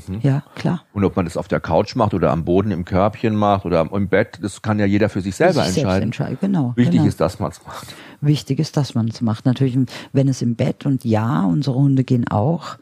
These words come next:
Speaker 2: ins Bett zu den Teams, weil genau auf diesen Ebenen, auf dem Sofa oder auch im Bett oft, nur dann können sie wirklich eins zu eins ihre Hunde ja auch spüren. Und dennoch ist es immer so,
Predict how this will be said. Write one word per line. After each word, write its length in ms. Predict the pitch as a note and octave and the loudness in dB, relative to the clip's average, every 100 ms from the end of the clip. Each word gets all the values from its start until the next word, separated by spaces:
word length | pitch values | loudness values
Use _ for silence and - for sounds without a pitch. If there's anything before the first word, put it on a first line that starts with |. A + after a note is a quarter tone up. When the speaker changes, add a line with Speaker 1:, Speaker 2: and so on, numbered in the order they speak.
| - - - | -20 -20 -6
Speaker 2:
ins 180 | D3+ - | -6 -2
Bett 220 | D3+ D3+ | -2 -2
zu 100 | - | -2
den 220 | D3+ D3+ | 0 0
Teams, 440 | - F3+ F#3+ G3+ - | 0 0 2 0 0
weil 120 | C#3 - - _ | -2 -4 -20 _
genau 460 | C#3+ C3 A#2 C3+ D3+ | 0 2 4 2 0
auf 180 | - | -4
diesen 320 | - C#3 C#3 G#2+ | -6 -2 -2 0
Ebenen, 600 | A2 B2+ C#3+ C#3+ C#3 - | 0 0 2 2 2 0
auf 180 | - | 0
dem 100 | C3 | 0
Sofa 560 | A#2 C3 C3+ C3+ C#3+ C3 | 2 2 2 0 0 2
oder 180 | B2 A#2 - - - | 2 0 -4 -18 -4
auch 160 | A#2+ B2 | -2 0
im 140 | G#2+ | 0
Bett 240 | C3+ C#3 - | 0 -2 -4
oft, 260 | C3 - - - _ - - | -4 -4 -18 -20 _ -20 -4
nur 200 | D3+ C#3 | 0 2
dann 240 | B2+ C3+ | 2 2
können 280 | C3 D3+ C3+ | 2 2 2
sie 200 | B2+ C3+ | 2 2
wirklich 340 | A#2+ - B2+ - | 0 -2 -6 0
eins 340 | C3 B2+ - | 0 0 -4
zu 120 | - C#3 | -4 -2
eins 460 | G2+ A#2+ B2+ - | 0 0 0 -4
ihre 180 | E3 C3+ | -4 2
Hunde 300 | C3+ C3+ C3 | 4 4 4
ja 160 | B2+ - | 2 0
auch 100 | - | -2
spüren. 640 | - - B2+ B2 D#3 G3 - - - - | -6 -2 2 4 2 0 -4 -12 -16 -6
Und 180 | C3+ B2 | -2 2
dennoch 340 | A2+ B2 E3 E3+ | 2 2 0 -2
ist 120 | D3 | -4
es 140 | D3 | -4
immer 200 | D#3 D3+ | -2 0
so, 160 | C#3+ | 0